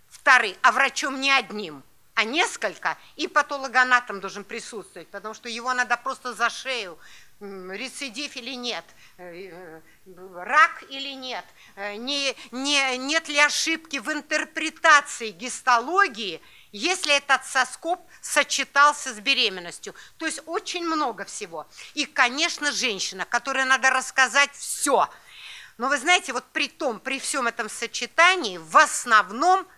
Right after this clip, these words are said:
женщина соглас-, согласна. Желание получить ребенка у пациентки, которая прошла вот это, вот этот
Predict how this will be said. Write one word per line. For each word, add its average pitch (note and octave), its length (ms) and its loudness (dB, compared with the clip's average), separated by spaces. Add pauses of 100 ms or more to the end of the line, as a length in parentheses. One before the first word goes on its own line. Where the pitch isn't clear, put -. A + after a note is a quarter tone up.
(100)
женщина B3 720 -4
соглас-, F3 600 -8 (160)
согласна. F#3+ 720 -2 (220)
Желание A3 680 4
получить B3 680 0 (240)
ребенка A#3+ 880 4 (300)
у C#4+ 260 -6 (300)
пациентки, C#4 760 2 (100)
которая B3 500 4
прошла C4 800 4 (260)
вот B3+ 260 -2
это, A#3+ 320 2 (200)
вот C4 220 -2
этот C#4+ 260 0